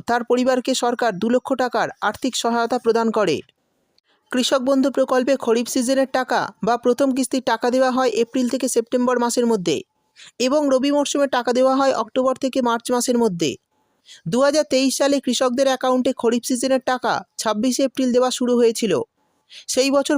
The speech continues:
পঞ্চায়েত ভোট ছিল, তাই টাকা একটু আগে দেওয়া হয়েছিল। এছাড়াও দু হাজার চব্বিশ সালে খরিফ সিজনের টাকা কৃষকদের অ্যাকাউন্টে বারোই জুন দেওয়া হয়েছে। তাই গত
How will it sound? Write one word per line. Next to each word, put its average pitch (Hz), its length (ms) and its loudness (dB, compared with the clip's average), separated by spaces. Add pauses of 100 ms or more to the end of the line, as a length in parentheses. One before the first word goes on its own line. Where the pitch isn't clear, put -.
পঞ্চায়েত 240 400 2
ভোট 254 200 0
ছিল, 262 180 0 (100)
তাই 240 180 0
টাকা 247 240 -2
একটু 247 220 -2
আগে 226 200 0
দেওয়া 240 220 2
হয়েছিল। 220 360 0 (920)
এছাড়াও 302 360 2
দু 247 140 2
হাজার 277 200 2
চব্বিশ 254 360 0
সালে 277 200 2
খরিফ 247 280 -2
সিজনের 262 380 -2
টাকা 254 260 -2
কৃষকদের 247 460 -2
অ্যাকাউন্টে 254 520 0 (460)
বারোই 220 360 2
জুন 247 260 0
দেওয়া 247 220 2
হয়েছে। 220 360 0 (760)
তাই 277 200 0
গত 233 220 0